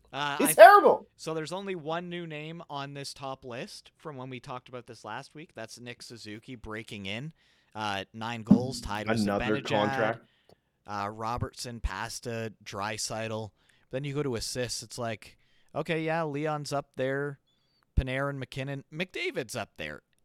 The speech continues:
Speaker 1: Hey, Jesper Bratt. Um, like, McDavid is just on a tear. Um, the points that you're seeing on your screen haven't actually updated for what's proper. He's at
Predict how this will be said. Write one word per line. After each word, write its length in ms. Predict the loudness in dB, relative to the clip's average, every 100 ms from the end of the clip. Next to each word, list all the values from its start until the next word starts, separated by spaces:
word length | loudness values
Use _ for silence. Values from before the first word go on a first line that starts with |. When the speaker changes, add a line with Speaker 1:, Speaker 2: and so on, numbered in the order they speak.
| -10
Speaker 1:
Hey, 140 | -10 -8
Jesper 340 | -12 -12 -10
Bratt. 260 | -8 -8 -12 _ _ -20 _ _
Um, 460 | -4 0 0 -4 -8 -12 -6
like, 260 | -6 -8 -8
McDavid 480 | -6 -2 -2 0 -2
is 280 | -2 -4 -6
just 280 | -8 -10 -12 _ -16 -10
on 420 | -8 -8 -12 -18 _
a 60 | -20
tear. 520 | -16 -12 -10 -10 -14 _ _ _ _ -8
Um, 380 | -4 -2 -4 -8
the 100 | -10
points 340 | -8 -8 -8
that 120 | -10
you're 100 | -10
seeing 260 | -10 -8 -8
on 100 | -8
your 100 | -10
screen 400 | -12 -10 -10 -8
haven't 260 | -8 -6
actually 380 | -8 -10 -12 -12 -12
updated 540 | -12 -10 -10 -10 -12
for 160 | -14 -14
what's 220 | -16 -18
proper. 420 | -14 -14 -12 -14
He's 240 | -14 -14
at 80 | -16